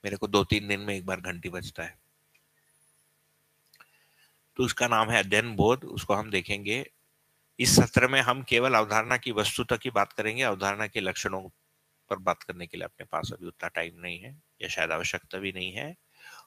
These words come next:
और अवधारणा हुआ, इसका प्रमाण क्या है? सहज स्थिति में बोध होना। बोध हुआ, इसका प्रमाण क्या है? अनुभव होना।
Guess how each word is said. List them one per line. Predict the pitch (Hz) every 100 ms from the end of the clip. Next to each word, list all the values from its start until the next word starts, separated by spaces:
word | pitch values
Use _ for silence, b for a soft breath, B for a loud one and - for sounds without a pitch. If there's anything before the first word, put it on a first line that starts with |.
| -
और | 131 120
अवधारणा | - 107 110 135 147
हुआ, | 147 143
इसका | 143 - 147
प्रमाण | 131 131 143
क्या | 135 143
है? | 151
सहज | 143 123 123 123
स्थिति | 135 113 127
में | 131
बोध | 107 104
होना। | 87 80 - _ _ _ b b b -
बोध | 117 143
हुआ, | 143 143
इसका | 131 -
प्रमाण | 135 131 135 139
क्या | 135 131
है? | 156
अनुभव | 107 101 98
होना। | 87 82 -